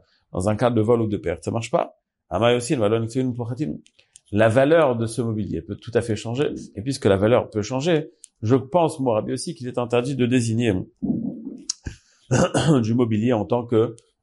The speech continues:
euh, en tant que Ktuba. Donc, la Gemara nous dit, Ashta Oma, Atam de Dilma Pachate, Rabbi aussi, euh, Chayish Rabbi aussi.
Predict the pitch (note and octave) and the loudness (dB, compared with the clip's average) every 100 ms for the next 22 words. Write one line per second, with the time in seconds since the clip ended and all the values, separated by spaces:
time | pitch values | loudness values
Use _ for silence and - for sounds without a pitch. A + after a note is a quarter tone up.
0 | - E2+ F2+ F2+ F2+ F2+ F2+ E2 C#2+ F2+ | -4 0 2 4 2 0 -2 -2 -4 -4
1 | - G2+ A2+ G#2+ F#2 - D2 - - F2 | -2 0 0 0 -4 -4 -6 -6 -6 -4
2 | E2 F2 A2 G#2+ F#2+ F2 - A#2 A2+ F#2+ | -2 0 0 0 -6 -10 -8 -8 0 0
3 | A#2 C3+ - F2+ F#2 F2+ F#2 F#2+ F2+ F2 | 2 0 0 -6 -6 -8 -4 -4 -4 -6
4 | F2 B2+ G#2+ F#2+ F#2 F2 C3 B2+ B2 _ | -6 -2 -2 -2 -4 -2 0 0 -2 _
5 | _ _ _ - G#2 G2+ G#2 G2+ F#2+ F2+ | _ _ _ 2 2 4 0 0 -2 -2
6 | F#2 - C3 G2 | -4 -4 -6 -6